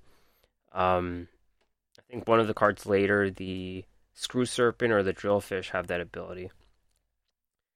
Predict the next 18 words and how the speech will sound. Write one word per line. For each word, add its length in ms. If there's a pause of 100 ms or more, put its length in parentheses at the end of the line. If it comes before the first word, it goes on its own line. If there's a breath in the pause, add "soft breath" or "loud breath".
(180)
This 80
card 180
also 800
can 160
be 60
special 380
summoned, 600 (720)
um, 460 (400)
for 180
free 380
if 160
you 40
control 340
a 40
T 180
G 140
monster. 400
So, 380